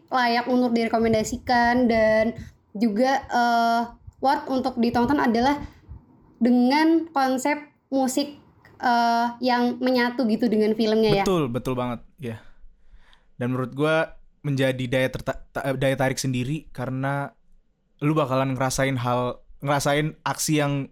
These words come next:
Speaker 2: aksi yang gak biasa lah. Oh, ini, eh, side note juga, ini film action juga ya. Jadi bayangin aja action yang bener-bener ngelekat sama musiknya, dan musiknya bukan musik, musik grandios yang bener-bener orkestra gitu, enggak. Musiknya bener-bener daily music aja, musik rock,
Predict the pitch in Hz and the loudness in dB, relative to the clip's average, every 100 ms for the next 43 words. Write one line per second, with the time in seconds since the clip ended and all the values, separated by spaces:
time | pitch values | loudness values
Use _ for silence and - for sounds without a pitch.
0 | - 139 - 147 139 131 131 160 156 143 | -8 -6 -2 -2 0 0 0 0 -2 -2
1 | - - 220 262 262 - - 160 165 170 | -8 0 2 2 -2 -8 -2 0 0 0
2 | 160 170 151 190 247 240 160 - - 147 | 0 -2 0 0 0 -2 -4 -4 -4 -2
3 | 143 190 127 127 - - - - 165 175 | 0 0 0 -4 -8 -20 -10 -2 0 2
4 | 147 139 170 185 143 143 180 170 143 135 | 0 0 0 0 0 -2 -2 0 0 0
5 | 131 135 131 135 135 135 135 131 151 143 | 0 0 -2 -2 -2 0 0 -2 -2 -2
6 | 123 123 127 202 160 131 127 127 131 - | -2 -2 -2 -2 -2 0 0 0 -4 -6
7 | - - - - _ - 123 135 - 131 | -20 -20 -20 -20 _ -4 -2 -2 -2 0
8 | 127 127 127 - 127 127 127 127 120 127 | 2 4 2 2 0 0 0 -2 -2 -2
9 | 123 - - - 131 135 131 131 139 220 | -2 -6 -12 -6 -4 -2 -2 -2 0 0
10 | 208 240 156 151 143 139 151 226 143 131 | 2 2 2 -2 -4 -2 0 0 0 0
11 | 127 120 - 131 127 123 123 131 - 190 | -2 -4 -6 -2 0 0 -2 -2 -2 0
12 | 147 156 127 156 170 151 156 165 | -2 -2 -4 -4 -2 0 0 -2